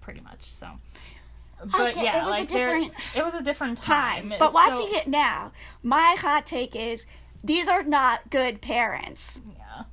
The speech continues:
Speaker 1: I mean, yeah, it's just, again, with, there's a lot more awareness now.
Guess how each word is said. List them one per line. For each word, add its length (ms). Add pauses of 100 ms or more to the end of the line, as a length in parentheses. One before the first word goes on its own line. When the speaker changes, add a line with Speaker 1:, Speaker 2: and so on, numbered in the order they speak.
(1300)
Speaker 1:
I 140
mean, 220
yeah, 320
it's 240
just, 460
again, 500
with, 280 (580)
there's 320
a 60
lot 320
more 240
awareness 640
now. 540